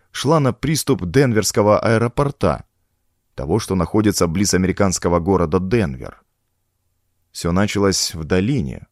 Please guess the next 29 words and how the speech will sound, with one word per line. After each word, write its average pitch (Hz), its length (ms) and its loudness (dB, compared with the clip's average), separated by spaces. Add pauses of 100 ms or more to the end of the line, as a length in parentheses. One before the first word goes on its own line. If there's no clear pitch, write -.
за 90 180 -2
пару 95 300 2
километров 92 560 0
от 82 140 -2
территории 98 600 2
Исполинской 92 580 0
воздушной 90 500 -2
гавани. 92 540 -4 (920)
Местный 170 340 2
фермер, 135 500 0 (100)
очевидно 107 460 2
воодушевившись 107 880 0
славой 98 360 2
коллеги, 131 500 2 (320)
приютившего 98 720 2
некогда 90 520 2
Вудсток, 95 500 -2 (560)
также 214 320 2
пустил 185 380 -2
на 170 100 4
свое 135 260 2
поле 156 280 2
кучку 123 380 -4
хиппи. - 540 -10 (680)
Якобы 117 400 2
для 107 120 4
проведения 120 560 4
небольшого 107 540 4
рок-фестиваля. 110 920 -2